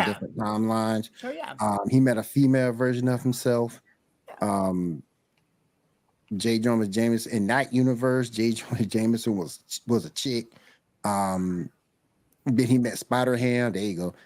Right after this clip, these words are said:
Speaker 1: Then he met Spider-Ham. That was kinda cool when he met Spider-Ham. I'm not gonna say a lot. Um, he
Speaker 2: Well,
Speaker 1: met
Speaker 2: Spider-Ham was
Speaker 1: Spider-Ham. That was
Speaker 2: voiced by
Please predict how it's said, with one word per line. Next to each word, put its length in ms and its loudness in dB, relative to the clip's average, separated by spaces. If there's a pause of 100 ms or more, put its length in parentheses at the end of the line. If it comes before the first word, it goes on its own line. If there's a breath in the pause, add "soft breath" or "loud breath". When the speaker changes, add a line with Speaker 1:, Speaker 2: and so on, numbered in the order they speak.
(140 soft breath)
Speaker 1:
Then 120 4
he 100 6
met 220 2
Spider-Ham. 880 0 (300)
That 140 -6
was 80 -10
kinda 220 -10
cool 220 -10
when 100 -12
he 60 -12
met 140 -14
Spider-Ham. 420 -12
I'm 60 -12
not 100 -12
gonna 100 -14
say 220 -14
a 100 -14
lot. 160 -14 (340 loud breath)
Um, 580 2 (300)
he 120 4
Speaker 2:
Well, 100 10
Speaker 1:
met 100 0
Speaker 2:
Spider-Ham 440 4
was 120 2
Speaker 1:
Spider-Ham. 80 0
That 60 2
was 160 2
Speaker 2:
voiced 40 -6
by 60 2